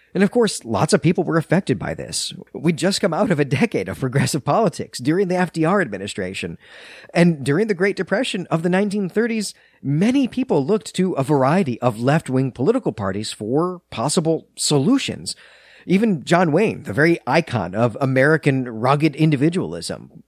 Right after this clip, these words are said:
attended some communist political meetings. And this culminated in congressional investigations into whether specific citizens were or ever had been communists, whether certain government departments had been infiltrated,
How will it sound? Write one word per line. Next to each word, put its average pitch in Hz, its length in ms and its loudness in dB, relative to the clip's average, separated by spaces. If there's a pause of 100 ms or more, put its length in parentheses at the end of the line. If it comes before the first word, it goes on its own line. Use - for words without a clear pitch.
(120)
attended 131 560 -2
some 143 240 2
communist 131 540 0
political 131 400 0
meetings. - 440 -16 (720)
And 175 140 4
this 269 180 2
culminated 151 600 0
in 139 200 2
congressional 151 680 0
investigations 143 880 0
into 160 240 2
whether 175 340 -2
specific - 680 0
citizens 175 500 0
were 117 560 -2
or 147 220 2
ever 185 260 4
had 165 300 2
been 127 260 0
communists, 101 720 -4 (560)
whether 180 480 2
certain 208 380 0
government 208 400 0
departments - 580 -4
had 135 120 0
been 170 140 4
infiltrated, 190 640 -2